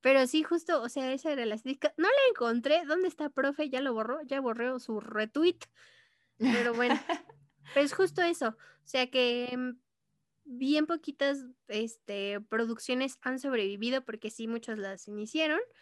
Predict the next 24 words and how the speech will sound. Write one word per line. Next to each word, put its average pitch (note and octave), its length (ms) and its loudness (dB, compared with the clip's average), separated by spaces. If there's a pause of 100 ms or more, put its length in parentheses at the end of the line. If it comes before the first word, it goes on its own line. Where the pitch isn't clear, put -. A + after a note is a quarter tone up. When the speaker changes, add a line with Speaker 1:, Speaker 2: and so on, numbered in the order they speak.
(600)
Speaker 1:
pero A#3 540 2
no A#3+ 140 -4
las G#3 260 -8
han A3 140 -10
continuado G#3+ 680 -10
como G3 560 -8 (840)
se - 160 -16
supone A#3 420 -8
que A3+ 120 -8
debería. A#3 380 2
Sigo A#4+ 160 6 (160)
buscando A4+ 440 2
la E4 60 2
imagen, C#4+ 420 -2
si - 100 -20
ustedes C4 260 -10 (140)
están A#3 280 -12
viendo A#3+ 200 -6
el A3 60 -10
video, B3+ 240 2 (340)
no A3 180 6
los G#3+ 120 0
Speaker 2:
<laughs> - 0 -
Speaker 1:
veo. B3 220 -2